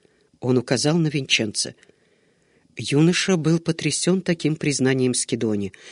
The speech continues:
хотя давно подозревал его во многом. Теперь роль монаха из крепости Палуцци становилась ему ясной. Это он оклеветал Элену перед его отцом. Он был послушным орудием в руках его матери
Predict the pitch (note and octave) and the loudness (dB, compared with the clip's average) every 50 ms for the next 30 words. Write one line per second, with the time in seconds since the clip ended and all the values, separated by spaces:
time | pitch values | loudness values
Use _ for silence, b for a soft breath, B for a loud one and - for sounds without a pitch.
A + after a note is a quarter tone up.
0 | B B B - - D3 - - C#3 C3 B2 B2+ A2+ A#2+ B2+ D3 G3 G#3+ - A3 | B B B -2 0 0 2 4 2 2 4 2 2 2 4 2 2 2 2 2
1 | E3+ G3+ F#3+ E3 E3 F3+ E3 D#3 E3 F3 E3 D3 D3 C3 C3+ C3 C3 B2 B2 A#2+ | 2 4 4 4 4 2 2 2 2 0 0 0 0 -2 -2 -2 0 0 -2 0
2 | A2+ G2 F2+ - - - _ _ b b b b b b b b b b b b | -2 -2 -4 -6 -10 -12 _ _ b b b b b b b b b b b b
3 | b b b b b b b b b b - - E3 E3 - - F#3+ A#3 C4+ C#4 | b b b b b b b b b b 2 2 2 2 4 2 2 4 4 4
4 | C4 - B2+ C3 - D#3 E3 F3+ E3+ D#3 D#3 D#3 D#3+ E3 D#3+ D#3+ D#3 C#3+ - - | 2 0 -2 -2 0 2 4 4 4 4 4 4 4 4 4 2 2 0 -2 -2
5 | - B2+ B2+ - - E3+ D3+ - - - - D#3 D#3+ D#3+ - C3 - - - A#2+ | 0 0 0 0 0 -2 -2 -2 -2 -2 0 0 0 0 -2 -4 -4 -4 -6 -6
6 | - C#3 B2 C#3 G3+ A3 - - - - G3+ G3 b b b b b b b b | -4 -4 -2 -2 -2 -2 -2 -4 -2 -2 -4 -4 b b b b b b b b
7 | b b b - - - - F3+ G3 F#3+ F3 F#3 G#3 F#3+ G3 F#3 - - D3+ E3 | b b b -6 -4 0 2 4 6 6 6 6 4 4 2 0 0 0 2 2
8 | E3 E3 D#3+ C#3+ C#3+ A2+ G#2 - - - F2 - - _ _ _ _ _ _ _ | 4 4 4 2 0 -2 -2 -4 -4 -6 -8 -12 -12 _ _ _ _ _ _ _
9 | b b b b b b b b b b b b b b F3 G3+ A#3 - B3+ B3 | b b b b b b b b b b b b b b 2 2 4 4 4 4
10 | A#3 A3+ G#3+ G3+ G#3+ - - E3+ E3 - - E3 E3 E3 E3 E3 G3+ G#3 G#3+ G#3+ | 6 6 4 4 2 0 0 -2 -2 2 2 2 4 4 2 0 2 0 0 0
11 | - - E3 D#3 C#3 C#3 C#3+ C#3+ D3+ D#3 - E3 D#3 D3 B2 B2+ C3+ C#3 D#3+ E3 | 0 0 0 2 2 2 0 0 -2 -4 -4 -4 -4 -4 -4 -4 -2 0 0 0
12 | D#3 D3+ - - - - A#2+ B2+ C#3+ D3 _ _ _ B B B B B B B | 0 0 -2 -2 -2 -2 -2 -2 -4 -6 _ _ _ B B B B B B B
13 | B B - G3 A3+ B3 A3+ F#3 G#3+ G#3+ G#3 - F3 E3+ - - G3 G3+ - - | B B 0 2 2 2 4 4 4 2 4 2 0 2 2 0 0 0 0 0
14 | - F#3+ F3 F3 - - F#3 F3 C#3 C#3 C3+ B2 B2 C#3 D3+ D#3 D#3+ D3+ D3+ D#3+ | 2 4 4 4 4 2 -2 0 0 0 -2 -2 0 0 0 0 0 0 0 -2
15 | E3 E3 - F3 E3+ D#3+ - D#3+ D#3 C#3+ D#3+ D3+ D3 D3 D3 - - F3 E3+ F#3 | -2 -2 0 0 0 0 0 -2 2 2 2 4 4 2 2 2 2 0 2 2
16 | F#3+ B | 0 B